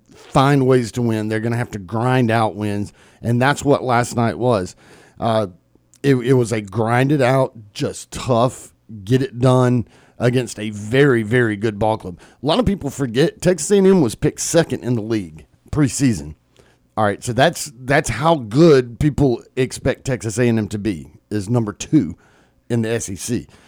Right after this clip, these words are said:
So this was not like Vanderbilt coming in here and giving Auburn a problem. This is one of the better teams in the conference coming in here, and, and they played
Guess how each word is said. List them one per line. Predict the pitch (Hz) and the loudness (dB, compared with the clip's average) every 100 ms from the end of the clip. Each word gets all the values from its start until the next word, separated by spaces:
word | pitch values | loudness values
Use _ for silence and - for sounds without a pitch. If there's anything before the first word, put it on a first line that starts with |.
| _ _ | _ _
So | - 123 | -4 -2
this | 117 123 170 | 0 0 0
was | 220 135 | -2 -2
not | 135 160 127 | 0 0 -2
like | 127 143 123 - - | -2 0 -2 -8 -14
Vanderbilt | 110 151 156 127 117 110 | -2 2 2 0 -4 -2
coming | 131 117 120 | 0 2 2
in | 117 | 0
here | 117 113 107 | 0 0 0
and | 113 | 0
giving | 117 110 | 0 0
Auburn | 110 107 95 | 0 0 -2
a | |
problem. | 92 117 90 104 | -2 0 0 0
This | 139 | 0
is | 180 139 | 0 0
one | 131 143 160 | 2 4 4
of | 143 | 4
the | 127 | 0
better | 123 143 156 | 0 0 0
teams | - 151 135 120 | 2 2 2 0
in | 135 | -2
the | |
conference | - 139 127 76 - | -2 -2 -4 -6 -10
coming | - 131 139 | -2 2 2
in | 135 120 | 2 0
here, | 107 107 101 _ _ _ _ _ _ | 0 0 -4 _ _ _ _ _ _
and, | 123 113 120 101 | -2 0 0 -2
and | 117 117 110 - 113 | 0 0 -2 -6 -12
they | 101 123 127 | -2 0 0
played | - 139 131 123 113 113 | 0 2 2 2 -2 -10